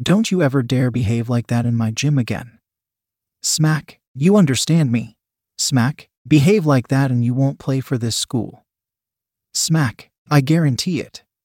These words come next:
Smack. "I don't care how good you are. You hear me?" Smack. "Shameful." Smack. The smacks were tough, but Becca held her position and only moved her hand continuously to adjust her hair to back behind her ear.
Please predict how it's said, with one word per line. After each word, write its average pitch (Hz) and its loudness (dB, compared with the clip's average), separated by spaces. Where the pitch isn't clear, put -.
Smack. 143 -2
"I 151 4
don't 208 2
care 165 2
how 123 2
good 117 -2
you 113 -4
are. 107 -8
You 135 2
hear 151 2
me?" 180 0
Smack. - -4
"Shameful." - 0
Smack. 156 -2
The 147 4
smacks 170 -2
were 127 0
tough, - -6
but 123 0
Becca 202 0
held 156 2
her 156 0
position 123 -4
and 131 0
only 185 0
moved 131 -2
her 135 0
hand 127 0
continuously 127 -2
to 139 -2
adjust 131 -4
her 156 -2
hair 123 -2
to 123 -4
back 135 -6
behind 117 -2
her 139 -8
ear. 120 -8